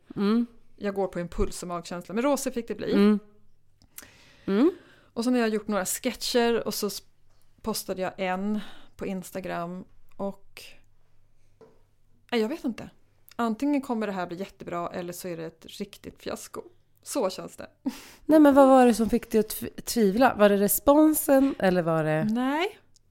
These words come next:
Speaker 1: du själv när du
Speaker 2: Jag
Speaker 1: tittade på det?
Speaker 2: själv. Jag vill, och det kanske kommer med tiden, för att jag har en vision. Nu är vi inne på något som vi pratat om förut. Det här med
Speaker 1: Mm.
Speaker 2: att när verkligheten kanske inte lever upp till visionen av någonting.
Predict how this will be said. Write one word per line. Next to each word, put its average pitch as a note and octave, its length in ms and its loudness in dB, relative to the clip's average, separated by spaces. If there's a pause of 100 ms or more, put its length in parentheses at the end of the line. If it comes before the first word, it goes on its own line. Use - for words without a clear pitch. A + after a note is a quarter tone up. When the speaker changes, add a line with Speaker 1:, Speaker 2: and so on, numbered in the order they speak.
(180)
Speaker 1:
du E3 180 -2
själv D#3+ 500 2
när E3 160 -2
du F3 60 0
Speaker 2:
Jag G#3+ 180 0
Speaker 1:
tittade - 140 -12
på - 140 -8
det? - 60 -8
Speaker 2:
själv. F3 520 -8 (800)
Jag A3+ 600 -2 (140)
vill, G3+ 560 -6
och A3 140 -8
det A#3 80 -6
kanske C4+ 260 -6
kommer A#3 360 -6
med A#3+ 160 -4
tiden, G3 500 -6
för G#3 100 -10
att G#3 120 -8
jag A3 80 -2
har C4 460 -2
en G3 240 -8
vision. G3 480 -8
Nu A#3+ 420 -2
är G3+ 100 -4
vi G3+ 80 -4
inne F3+ 160 -6
på F3+ 120 -12
något F3 160 -12
som F3+ 120 -12
vi F3+ 60 -14
pratat F3 260 -8
om F3 80 -12
förut. - 480 -8 (500)
Det G3+ 80 -10
här F#3 180 -4
med F3 280 -6
Speaker 1:
Mm. C4+ 200 4
Speaker 2:
att - 400 -16
när G3 180 -6
verkligheten G#3+ 600 -4
kanske G3 220 -10
inte F#3+ 120 -12
lever F#3 180 -8
upp F3 120 -12
till F#3 100 -14
visionen G3+ 500 -8
av - 60 -10
någonting. - 400 -14